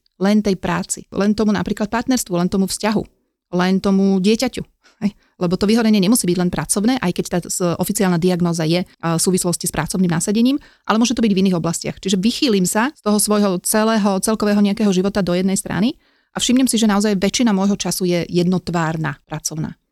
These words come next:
Potom, mm, keď sa objavia už také tie telesné príznaky, tak už začína byť zle a to už je to, na čo väčšina ľudí počúva. Bolí ma hlava, mám problémy žalúdočné, nemôžem spať, bolí ma chrbtica.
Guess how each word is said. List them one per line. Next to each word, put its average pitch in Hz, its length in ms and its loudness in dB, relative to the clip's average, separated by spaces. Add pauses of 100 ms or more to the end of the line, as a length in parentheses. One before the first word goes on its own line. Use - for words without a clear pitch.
(200)
Potom, 254 400 2
mm, 202 240 2
keď 240 240 0
sa - 80 -
objavia 233 240 2
už 220 80 -2
také 220 160 -2
tie 226 240 -2
telesné 190 240 0
príznaky, 220 320 2
tak 214 160 0
už 214 160 2
začína 208 240 0
byť 196 160 2
zle 185 240 -2
a - 80 -10
to - 160 -2
už 247 160 2
je 226 160 2
to, 214 240 0
na 202 80 2
čo 208 160 0
väčšina 208 240 0
ľudí 196 240 0
počúva. 170 480 -2 (400)
Bolí 202 320 2
ma 180 80 2
hlava, 170 640 0
mám 196 240 2
problémy 180 400 2
žalúdočné, 170 720 -2 (320)
nemôžem 196 400 4
spať, 165 400 -2
bolí 196 160 2
ma 190 80 0
chrbtica. 175 720 -4